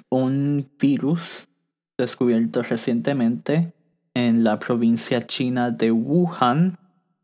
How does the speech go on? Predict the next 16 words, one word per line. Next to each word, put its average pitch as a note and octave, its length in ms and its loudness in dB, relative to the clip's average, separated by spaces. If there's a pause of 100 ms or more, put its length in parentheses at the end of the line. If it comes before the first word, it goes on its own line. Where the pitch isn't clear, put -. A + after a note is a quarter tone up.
(560)
Se B2+ 100 2
le A#2 140 2
llama B2+ 680 0
coronavirus B2+ 1120 0 (420)
porque A2+ 460 2
es - 180 -2
un C3+ 160 0
tipo G#3+ 360 2
de A#2+ 120 2
coronavirus. F#2 920 -4 (560)
Su B2 320 2
nombre B2+ 520 0
científico B2+ 540 -4
en B2+ 100 -4
realidad A#2+ 540 0
es - 360 -4